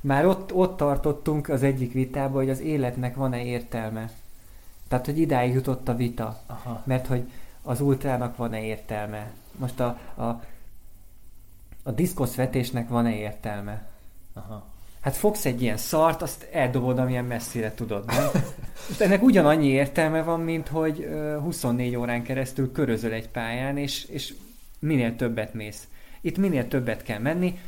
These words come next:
Speaker 1: azt a szart meg minél messzebb el kell dobni. Ez a feladat. Most, hogy ezeket összehasonlítani egymással,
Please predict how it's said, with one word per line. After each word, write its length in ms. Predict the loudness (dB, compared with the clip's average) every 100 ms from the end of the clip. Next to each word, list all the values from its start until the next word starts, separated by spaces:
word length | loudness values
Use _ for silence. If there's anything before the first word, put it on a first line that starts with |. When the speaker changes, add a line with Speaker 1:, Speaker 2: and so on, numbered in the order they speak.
| -8
Speaker 1:
azt 180 | -6 -4
a 40 |
szart 380 | -2 2 2 2
meg 140 | 0
minél 260 | 2 2 0
messzebb 420 | 0 -4 -6 -2
el 140 | -2 -2
kell 200 | -4 -4
dobni. 380 | -2 -4 -6 -10 -14 -2
Ez 180 | 0 2
a 60 |
feladat. 640 | 0 0 -2 -2 -6 -10 -16 -16 -16 -12
Most, 240 | 0 0 4
hogy 320 | 4 4 2 0
ezeket 500 | 2 4 2 0 0
összehasonlítani 1080 | -2 -2 -2 0 2 2 2 0 -4 -4
egymással, 840 | -2 0 2 0 -2 -2 -2 -2